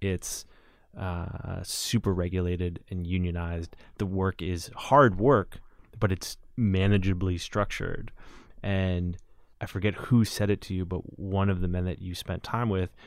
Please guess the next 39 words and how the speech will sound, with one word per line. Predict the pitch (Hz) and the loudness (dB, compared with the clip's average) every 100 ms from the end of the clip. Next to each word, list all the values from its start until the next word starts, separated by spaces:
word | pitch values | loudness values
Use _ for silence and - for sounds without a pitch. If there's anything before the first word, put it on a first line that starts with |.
| - - | -20 -8
was | 92 | -6
like, | 90 87 - - | -4 -6 -8 -14
"I, | - 92 76 | -12 -10 -8
I'd | - - - 95 | -8 -8 -8 -4
love | 92 87 - | -2 -2 -6
to | - | -10
work | 92 92 - | -8 -8 -8
like | 90 - | -12 -10
that." | 90 87 - - - - | -10 -10 -14 -20 -20 -4
Because | 113 104 101 - - - - _ - | 0 6 4 4 -16 -20 -20 _ -4
the | 120 | 2
thing | 123 117 | 8 8
which | 107 104 | 8 6
we | 101 | 4
maybe | 107 101 98 | 6 4 4
haven't | 104 98 92 | 2 0 -2
said | - 98 90 - - - | -2 0 0 -8 -10 -6
exactly | 92 92 92 92 | -2 -2 -2 -2
yet | 92 90 85 _ | 0 -2 -4 _
is | - 92 87 - - _ _ _ _ _ | -4 -2 -2 -6 -18 _ _ _ _ _
this | 117 - | -2 0
private | - 120 117 104 | 0 2 4 4
world | 101 98 90 - | 2 2 0 -4
of | 92 | 0
garbage | 104 110 101 | 2 4 4
collection | - 95 - 98 92 - - - | 2 0 0 -2 -2 -6 -14 -12
is | - | 0
pretty | - 156 - 123 | 4 4 2 4
unregulated. | 123 107 - - - - - 117 _ - - _ _ - - - | 4 4 -2 -8 -8 -8 -10 -14 _ -20 -20 _ _ -20 -20 -2
And | 107 95 92 - - - _ _ 131 | 2 4 2 -2 -20 -20 _ _ 6
as | 123 | 10
a | |
result, | 117 110 113 | 10 8 6
companies | - 120 113 101 101 - | 4 6 6 6 0 -6
make | 101 101 107 - | 0 2 2 4
their | 101 | 2
money | 95 101 101 | 6 6 4
by | 87 92 87 85 | 4 2 2 0
maximizing | 92 98 90 - 113 95 92 90 92 90 | 0 0 -2 -4 -2 0 -2 -2 -2 -2